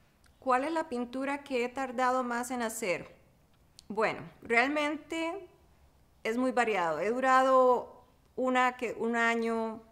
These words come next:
otra dos años, porque comienzo, paro, por lo mismo, porque no consigo la inspiración para terminarla. Entonces sí, me puede tomar meses, hasta años. Si todo lo que pintara se hiciera realidad,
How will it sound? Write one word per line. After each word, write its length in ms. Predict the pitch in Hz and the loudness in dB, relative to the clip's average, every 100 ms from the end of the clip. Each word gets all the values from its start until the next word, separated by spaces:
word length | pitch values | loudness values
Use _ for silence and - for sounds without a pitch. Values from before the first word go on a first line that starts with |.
| _ | _
otra 460 | - 233 240 233 226 | -4 -2 -2 -2 0
dos 240 | 226 226 | 0 -4
años, 560 | 226 226 214 208 208 208 | -2 -2 -2 -4 -4 -8
porque 380 | - 214 214 208 | -10 -8 -8 -4
comienzo, 720 | 226 233 247 254 254 262 247 | -4 0 0 0 -2 -2 0
paro, 440 | 247 240 240 240 240 - - - - | 2 4 4 0 -4 -12 -20 -20 -20
por 140 | - 254 | 2 4
lo 120 | 262 | 4
mismo, 420 | 294 320 196 208 | 2 -2 -4 -4
porque 160 | 214 220 | -2 -4
no 100 | 220 | -2
consigo 380 | 262 262 262 262 | -4 -4 -2 -2
la 80 | |
inspiración 480 | 254 - 226 208 226 | -2 -4 -4 -2 -4
para 200 | 226 233 | -2 -4
terminarla. 520 | 226 190 190 220 226 | -4 -6 -2 -2 -2
Entonces 260 | 202 220 247 | -4 -6 -6
sí, 100 | 427 | -6
me 80 | 240 | -4
puede 220 | 233 233 | -2 -4
tomar 260 | 240 233 233 | -2 -2 -2
meses, 460 | 220 233 - 202 | -4 -6 -10 -12
hasta 300 | 190 - - | -12 -8 -6
años. 360 | 226 320 - - _ _ _ _ _ - - - | -4 -6 -12 -16 _ _ _ _ _ -20 -20 -16
Si 240 | - - 262 | -14 -8 -8
todo 380 | - 285 311 370 | -2 2 2 2
lo 140 | 392 | 0
que 120 | 359 | -4
pintara 640 | - 247 233 269 269 214 196 | -8 -8 -4 2 4 4 0
se 160 | - | -4
hiciera 460 | 208 - 247 226 269 | -10 -8 -4 -2 -2
realidad, 640 | - 247 208 185 190 208 | 0 0 0 0 0 0